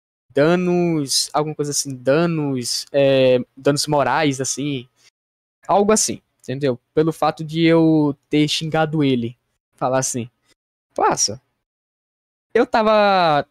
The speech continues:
tava me cagando ao mesmo tempo, mas ao mesmo tempo tava com medo. Entendeu?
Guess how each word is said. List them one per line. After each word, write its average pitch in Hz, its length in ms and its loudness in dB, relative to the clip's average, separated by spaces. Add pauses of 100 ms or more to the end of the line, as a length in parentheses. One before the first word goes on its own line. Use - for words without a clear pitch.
(220)
tava 170 220 0
me 170 120 -4
cagando 156 540 0
ao 165 100 -2
mesmo 156 300 -2
tempo, 160 200 -6
mas 180 140 -2
ao 185 60 2
mesmo 185 160 0
tempo 185 180 -6
tava 190 240 -2 (160)
com 220 100 0
medo. 135 400 0 (840)
Entendeu? 127 440 -2